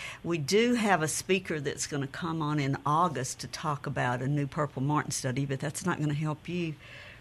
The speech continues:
right now. If anybody will call us, and, um, I'll do some checking around at our break and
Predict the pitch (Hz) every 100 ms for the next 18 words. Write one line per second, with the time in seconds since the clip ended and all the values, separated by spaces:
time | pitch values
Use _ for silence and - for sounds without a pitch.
0 | - 156 156 143 - 156 156 160 127 90
1 | 113 - - - - 180 202 214 208 175
2 | 151 - - 190 180 160 143 - - 151
3 | 151 - 160 160 - 208 247 233 226 -
4 | 185 - 175 165 151 147 151 156 143 131
5 | 131 127 147 147 147 - 135 147